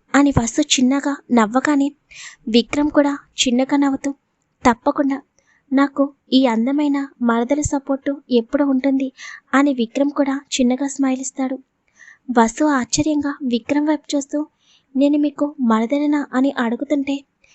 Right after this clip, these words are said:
"వైష్ణవి నీకు అక్క అయితే నువ్వు నాకు మరదలవే అవుతావు కదా, అలాగే విరాస్ నాకు బ్రదర్ అయితే నువ్వు అదే వరుస అవుతావు, అందుకే అలా అన్నాను" అని విక్రమ్ అనగానే,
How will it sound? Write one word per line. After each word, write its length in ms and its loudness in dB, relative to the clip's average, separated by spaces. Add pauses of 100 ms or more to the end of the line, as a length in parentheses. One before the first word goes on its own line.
(220)
"వైష్ణవి 480 0
నీకు 340 -4 (100)
అక్క 280 -2
అయితే 300 -2 (300)
నువ్వు 160 4
నాకు 420 -2
మరదలవే 460 0
అవుతావు 320 -2
కదా, 240 -4 (540)
అలాగే 360 0
విరాస్ 400 0
నాకు 220 0
బ్రదర్ 520 0
అయితే 280 0 (180)
నువ్వు 320 2 (120)
అదే 260 2
వరుస 240 -2
అవుతావు, 380 -2 (380)
అందుకే 340 0
అలా 160 0
అన్నాను" 440 -2
అని 220 0 (400)
విక్రమ్ 380 -2 (120)
అనగానే, 520 -2